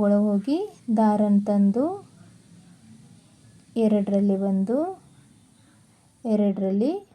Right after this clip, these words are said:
ಒಂದು, ಈ ಥರ ನಾಲ್ಕು ಡಬಲ್ ಕ್ರೋಶಾನ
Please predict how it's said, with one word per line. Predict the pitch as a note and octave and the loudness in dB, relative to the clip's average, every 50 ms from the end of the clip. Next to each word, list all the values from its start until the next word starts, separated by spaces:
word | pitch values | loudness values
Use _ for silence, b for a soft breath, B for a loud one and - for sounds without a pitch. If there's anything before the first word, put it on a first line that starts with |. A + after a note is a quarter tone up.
| _ - A#3 G3+ | _ -4 -2 -2
ಒಂದು, | G3 F#3+ F#3+ F#3+ F#3 - - _ b b b b b b b - A#3+ | 0 -2 -2 -6 -8 -12 -16 _ b b b b b b b -6 -4
ಈ | A#3 A3 G#3+ A3 | -4 -4 0 0
ಥರ | G#3 G3+ A#3 C#4+ E4 E4+ D4+ | 0 2 2 0 0 0 0
ನಾಲ್ಕು | B3 A#3+ A#3+ A3+ A3+ A3+ B3 A#3+ G#3+ | 0 0 0 -2 -2 0 -2 0 0
ಡಬಲ್ | G#3+ G#3+ G3+ G#3 G#3 G#3 G#3 - | 0 0 0 0 -2 -2 -4 -4
ಕ್ರೋಶಾನ | G3 G3 G3+ - G#3+ G3+ G3+ | -4 -4 -2 -2 0 0 2